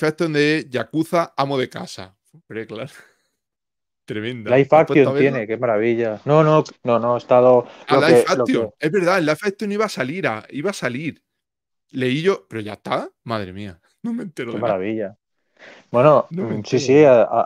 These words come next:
Speaker 2: a-, adem-, además ahora te-, tenemos la, también la noticia que ha salido el tráiler de que Netflix ha comprado las últimas dos partes de, de Kenshin, del live action de
Speaker 1: Kenshin.
Speaker 2: Kenshin, que a, a mí me gustan muchísimo las películas. O sea que, que bueno,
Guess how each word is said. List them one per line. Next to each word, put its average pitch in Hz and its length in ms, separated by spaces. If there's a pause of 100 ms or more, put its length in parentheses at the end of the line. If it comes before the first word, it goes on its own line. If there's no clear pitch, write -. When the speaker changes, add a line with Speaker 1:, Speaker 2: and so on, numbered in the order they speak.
(140)
Speaker 2:
a-, 113 160
adem-, 117 180
además 120 460
ahora 135 180
te-, 156 140
tenemos 143 400
la, 123 180
también 123 240
la 123 100
noticia 127 480
que 131 100
ha 117 40
salido 127 240
el 117 80
tráiler 127 380
de 147 100
que 107 280
Netflix 131 380
ha 139 80
comprado 110 400
las 107 140
últimas 104 320
dos 101 140
partes 98 400
de, 98 420 (720)
de 98 640
Kenshin, 123 500
del 101 160
live 104 160
action 101 260
de 107 80
Speaker 1:
Kenshin. 131 340
Speaker 2:
Kenshin, - 120 (580)
que 104 100
a, 95 200
a 95 60
mí 104 80
me 110 140
gustan 104 340
muchísimo 107 640
las 104 240
películas. 113 540 (600)
O 123 140
sea 127 280
que, 113 640 (280)
que 117 80
bueno, 123 400